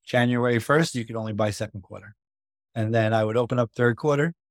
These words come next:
around March first. That hurt me last year because of the macroeconomics. I didn't know the whole world was gonna fall off in June or July of last year. So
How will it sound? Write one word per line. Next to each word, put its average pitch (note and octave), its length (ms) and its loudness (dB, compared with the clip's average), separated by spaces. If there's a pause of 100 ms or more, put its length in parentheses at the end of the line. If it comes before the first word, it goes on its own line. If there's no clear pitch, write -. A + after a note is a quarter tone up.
(220)
around A2+ 300 -6
March A2 240 -4
first. - 360 -16 (1000)
That D#3 160 6
hurt D#3+ 200 6
me E3+ 120 6
last E3 360 4
year F3 160 0
because A#2+ 320 -2
of A#2 80 -8
the A2+ 80 -8
macroeconomics. A2+ 920 -4
I G#2+ 60 -2
didn't A#2 260 -8
know G#2+ 220 -2
the A2 120 -4
whole A2+ 160 0
world G#2+ 240 -2
was A2+ 140 -6
gonna A#2 160 -2
fall A#2+ 260 -2
off B2 240 2
in G#2+ 100 -4
June A2 360 -8
or A2+ 40 -6
July G#2 500 0 (100)
of A#2 120 -6
last B2+ 300 2
year. C3 160 -2
So G#2 360 -10